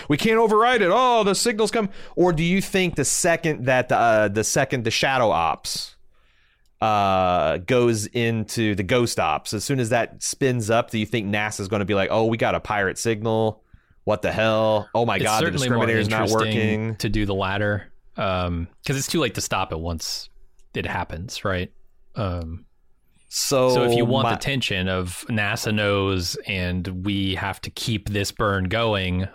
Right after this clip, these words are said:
Speaker 2: otherwise we're screwed, yeah, you need to do the latter.
Speaker 1: So nasa said it, 'cause we said this a couple weeks ago, like, man, they're really setting up an opportunity to fuck up a burn and hit a planet with an asteroid.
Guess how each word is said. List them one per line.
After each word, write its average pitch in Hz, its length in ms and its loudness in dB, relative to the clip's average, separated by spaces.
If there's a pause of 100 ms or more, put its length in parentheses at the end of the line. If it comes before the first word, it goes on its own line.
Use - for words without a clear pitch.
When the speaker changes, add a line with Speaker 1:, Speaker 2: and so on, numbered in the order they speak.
(100)
Speaker 2:
otherwise 90 540 -2
we're 95 100 -6
screwed, 92 540 -4
yeah, 82 260 -2 (240)
you 95 140 -4
need 87 100 -2
to 87 60 -4
do 92 160 -6
the 90 60 -6
latter. 87 340 -6 (600)
Speaker 1:
So 143 200 -2
nasa 202 280 0
said 156 200 2
it, - 20 -4
'cause 131 140 0
we 127 100 0
said 190 180 0
this 180 160 0
a - 40 -2
couple 135 260 -2
weeks 120 220 -2
ago, 80 440 0
like, 82 320 -2
man, 139 200 0
they're 104 100 0
really 131 260 2
setting 107 480 0
up 101 240 0
an 90 160 -2
opportunity 95 720 -2
to 78 80 -2
fuck - 260 -2
up 98 140 -2
a 90 60 0
burn 92 500 0
and 85 160 -4
hit 98 340 -2
a 78 100 -6
planet 90 420 -4
with 85 160 -4
an 80 80 -6
asteroid. 67 800 -6